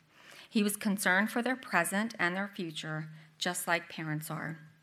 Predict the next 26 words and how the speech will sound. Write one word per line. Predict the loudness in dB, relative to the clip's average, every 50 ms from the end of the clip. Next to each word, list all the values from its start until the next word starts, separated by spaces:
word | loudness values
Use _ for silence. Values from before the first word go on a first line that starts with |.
| _ _ _ _ _ _ _ _ _ _ -18 -16 -6
This | -2 -2 2 4
is | 4 6
a | 6 6
letter | 6 4 4 4 2 2
to | 0 0
the | 0 0 0 0
Thessalonians, | 0 -2 0 0 0 0 0 0 0 0 0 0 0 -2 -4
but | -4 -4 -4
it's | -6 -6 -4 0
also | 2 2 2 0 0 -2 -4 -2 -2
a | -2
letter | -4 -2 -4 -2 -2 -2 -4
to | -4 -4
each | -6 -6 -6 -6 -6
one | -4 -4
of | -4 -2
us. | -4 -4 -4 -4 -4 -6 -6 -8 -10 -16 -20 -18 -16 -16 -16 -16 -18 -18 -2 2
Are | 4 4 4 4
we | 2 0 0 0 0
walking | 2 2 2 2 2 0 0 0 0 2 2 2 2 0 -2 -2
in | -2 0 0
a | 2
manner | 2 2 4 4 2 2 0 -2 -4 -6 -8 -8 -6
worthy | -4 -2 -2 -2 -2 -4 -4
of | -4 -4 -4
God | -2 -2 0 0 0 -2 -4